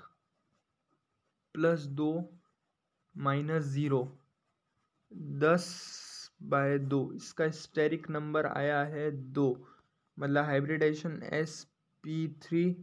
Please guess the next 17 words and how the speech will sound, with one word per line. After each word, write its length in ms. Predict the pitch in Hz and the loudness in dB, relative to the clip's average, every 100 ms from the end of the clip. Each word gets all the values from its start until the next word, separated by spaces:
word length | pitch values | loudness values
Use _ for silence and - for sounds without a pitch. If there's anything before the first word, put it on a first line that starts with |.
| - - | -14 -8
डी। 160 | 143 139 | 0 0
इसका 300 | 139 139 165 | 0 2 4
भी 100 | 175 | 6
हाइब्रिडेशन 540 | 156 143 143 147 156 | 2 2 -2 -4 -6
कितना 200 | 147 151 | -6 -4
आया? 140 | 151 151 | -2 -2
एस 300 | - 156 - | -2 -4 -4
पी 180 | 170 175 | -2 -2
थ्री 220 | - 165 151 | 0 -2 0
डी 240 | 143 160 | 0 2
आया। 300 | 127 113 117 - - - | 2 0 -2 -6 -20 -12
अब 160 | - 160 | -2 2
देखो 260 | 160 143 139 - _ _ | 2 0 -6 -18 _ _
लोन 300 | 156 160 175 | 0 4 4
पेयर 160 | 180 180 | 6 4
कितने 260 | 170 175 170 | 4 2 0
होंगे? 300 | 165 170 | 2 0